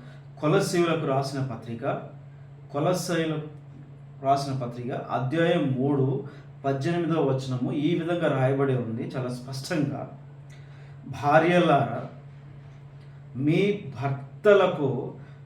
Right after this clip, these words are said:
లో-, విధేయులై ఉండుడి, ఇది ప్రభువును బట్టి యుక్తమై ఉన్నది." చాలా స్పష్టంగా వినండి. కొలస్సీయులకు రాసిన పత్రిక మూడు, అధ్యాయం మూడు, పద్దెనిమిదవ వచనము, "భార్యలారా,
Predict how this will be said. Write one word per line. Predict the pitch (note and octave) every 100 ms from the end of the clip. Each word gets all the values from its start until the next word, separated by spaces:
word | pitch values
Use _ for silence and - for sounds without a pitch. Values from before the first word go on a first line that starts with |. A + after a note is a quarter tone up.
| -
లో-, | B2+ C3+ C3+ C3+
విధేయులై | C#3 C#3+ F#3 G3 F3+ E3 F3+ A#3 - - -
ఉండుడి, | C#3 C#3 C#3 C#3 C#3 D3 D3+ C#3 - - - - - -
ఇది | D3+ D3+ G3+
ప్రభువును | D3 C#3 D#3 F3 G3
బట్టి | F3 D3 - E3 F#3 C#3+ - - - - - - -
యుక్తమై | C#3+ - - E3+ D#3+ D#3+
ఉన్నది." | F3 C#3+ C#3 B2+ C3+ C#3 B2 A#2+ - C#3+
చాలా | E3
స్పష్టంగా | E3 - D#3+ - G#3 G3+
వినండి. | E3 C#3+ A#2+ A#2+ F3+ G#3+ - - - - - - - - - - - - - -
కొలస్సీయులకు | D3 F3+ F3+ F#3 D#3
రాసిన | C#3+ C#3+
పత్రిక | B2+ A#2+ C3+
మూడు, | F#3 C#3+ C3+ D#3 D#3+ F3 C#3 - -
అధ్యాయం | C3 C3+ F3 E3 C#3+
మూడు, | D3+
పద్దెనిమిదవ | G3+ D3 C3+ D3 D3 C3+
వచనము, | C3 - G#2 A2+ - - - - - - -
"భార్యలారా, | C#3 D3+ E3+ F3+ D3 A2+ A2 -